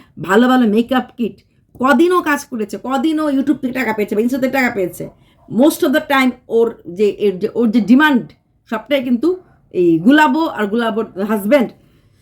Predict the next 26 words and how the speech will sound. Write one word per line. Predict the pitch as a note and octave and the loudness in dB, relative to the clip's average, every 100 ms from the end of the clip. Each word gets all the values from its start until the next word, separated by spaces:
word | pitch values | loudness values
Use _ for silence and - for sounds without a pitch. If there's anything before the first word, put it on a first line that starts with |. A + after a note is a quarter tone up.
| _ _ _ D#3+ | _ _ _ -2
দাদাই | A#3 A3+ C#4+ D4+ | 0 2 2 2
মিটিয়েছে। | B3+ B3+ A3 F3 - C#3+ - | 0 0 0 -2 -4 -12 -8
কিন্তু | G#3 A3 | -2 0
বাকি | G#3+ B3 D#4+ | 0 0 2
মেয়েরা | D4 C#4+ C4 | 2 2 -2
কিন্তু | B3 A3+ A3+ | -2 0 2
নিজের | A#3+ C#4 B3+ | 2 0 -2
পায়ে | - A#3 A#3 | -2 -2 0
দাঁড়িয়ে, | G#3 A3 A#3 A#3 | 2 2 4 4
নিজেরা | F#3+ A3 A#3 A#3+ | 2 0 2 2
রোজগার | A3 B3+ B3 D4+ C#4 | 2 2 2 0 -2
করে | A3+ G3+ | -2 -2
নিজেদের | F3 G3 G#3 | -2 0 2
বাবা | G3+ G#3 | 2 2
মাকেও | G3+ G3+ - | 0 0 0
সাহায্য | D#4 A3+ G3+ | 2 0 0
করছে, | F#3 F3+ | -2 -2
কারণ | F3+ F#3+ | -4 -2
ওদের | E3 A3 | 0 0
বাবা | G3+ F#3+ | 0 0
মার | G3+ | -2
পরিবারগুলিও | G3+ G3+ G3 F#3 G#3 D#4 | 0 0 0 0 2 2
গরিব। | B3 C#4 F3+ - _ _ _ | 4 4 2 -2 _ _ _
সেখানে | - C#4+ - F4+ | -2 -2 0 2
দাঁড়িয়ে | D4 B3 G3+ - | 2 0 -2 -2
এসি | B3 C4 D#4 D#4 | -2 -2 0 0